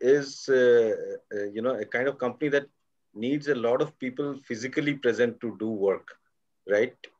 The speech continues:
Um, uh, unlike an I T services company, which can have its entire workforce sitting and working from home, you can't,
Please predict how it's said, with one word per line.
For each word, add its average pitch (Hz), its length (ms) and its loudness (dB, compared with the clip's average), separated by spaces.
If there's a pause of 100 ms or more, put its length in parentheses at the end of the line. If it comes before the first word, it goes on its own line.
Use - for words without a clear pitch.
(140)
Um, 110 840 0 (120)
uh, 101 440 -2 (300)
unlike 139 340 4
an 139 100 4
I 120 100 4
T 131 140 -4
services 127 400 2
company, 123 320 -2
which 113 160 -6
can 120 100 -2
have 113 200 0
its 113 100 -4
entire 117 320 4
workforce 120 320 0
sitting 113 220 -2
and 107 80 -2
working 101 240 -2
from 101 160 -6
home, 101 180 -6
you 110 120 -4
can't, 104 300 -4